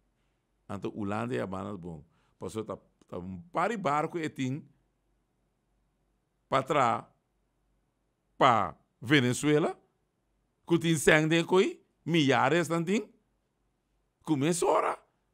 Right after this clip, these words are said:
a donar ambos status diplomático, lá que sai fora do país. Ra, ra, ra, ra. Então, amanhã, nós temos que tomar e sangue se for ordem aqui,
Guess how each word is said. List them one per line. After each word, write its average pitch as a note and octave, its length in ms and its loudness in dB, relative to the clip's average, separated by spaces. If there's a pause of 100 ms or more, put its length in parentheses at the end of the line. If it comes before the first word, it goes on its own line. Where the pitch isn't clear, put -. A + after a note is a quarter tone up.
a G3 80 0
donar F3 580 -2
ambos F3 300 -6
status D3 600 -8 (220)
diplomático, C#3+ 640 -4
lá G3+ 100 -4
que D#3+ 140 -6
sai B2+ 400 -8 (320)
fora A2+ 220 -12
do B2 80 -12
país. F#2+ 360 -14 (2250)
Ra, B2+ 220 -12
ra, B2+ 240 -8
ra, B2 220 -6
ra. A#2 300 -10 (640)
Então, E2+ 220 -12
amanhã, A2+ 580 -8 (400)
nós G2 200 -12
temos B2 240 -12
que A2+ 120 -6
tomar G2+ 560 -8 (1300)
e F#2+ 100 -10
sangue D3+ 380 -6
se D3 160 -14
for D#3+ 200 -8
ordem C3 540 -6
aqui, A#2 480 -10